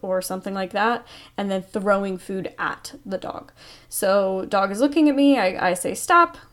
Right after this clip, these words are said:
throw food at them or behind them, and before long, when you say, "Stop," they freeze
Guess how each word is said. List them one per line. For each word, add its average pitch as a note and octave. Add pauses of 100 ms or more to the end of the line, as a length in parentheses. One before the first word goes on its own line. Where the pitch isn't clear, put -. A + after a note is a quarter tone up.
(120)
throw A3+
food G#3+
at G#3
them G#3
or F#3
behind B3
them, B3 (380)
and G#3 (100)
before F4
long, D4
when A3
you G#3
say, C4
"Stop," A#3
they F#3+
freeze -